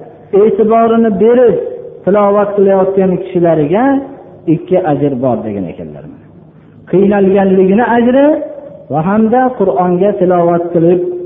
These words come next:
yotganligini ajri degan ekanlar. Imom Buxoriy va Imom Muslim rivoyat qilganlar. Shunga asosan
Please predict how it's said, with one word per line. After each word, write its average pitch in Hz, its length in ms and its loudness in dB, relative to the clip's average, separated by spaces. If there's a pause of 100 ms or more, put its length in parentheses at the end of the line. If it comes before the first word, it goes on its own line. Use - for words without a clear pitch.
(280)
yotganligini 135 640 0
ajri 110 220 -4
degan 92 240 -8
ekanlar. 82 440 -14 (300)
Imom 185 320 0
Buxoriy 180 600 -2
va 196 120 -2
Imom 170 360 0
Muslim 156 360 0
rivoyat 135 380 0
qilganlar. 90 440 -4 (1400)
Shunga 170 340 2
asosan 190 800 0